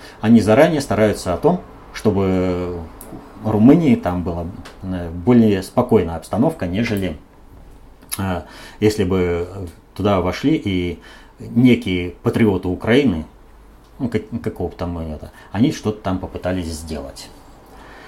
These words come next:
Вот, поэтому, э, при поли-, при всем этом политическом спектре нужна будет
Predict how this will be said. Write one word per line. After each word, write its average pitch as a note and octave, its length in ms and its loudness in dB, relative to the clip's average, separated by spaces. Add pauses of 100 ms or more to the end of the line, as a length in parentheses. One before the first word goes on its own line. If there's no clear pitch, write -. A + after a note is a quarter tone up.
(760)
Вот, D#3+ 400 12 (320)
поэтому, D#3 680 10
э, A#2 560 8 (100)
при D#3+ 140 10
поли-, D#3+ 360 10
при D3 220 6
всем C#3+ 300 8
этом A2 180 6
политическом A2+ 540 2
спектре E3 500 0 (520)
нужна A#2+ 280 6
будет F2+ 260 -2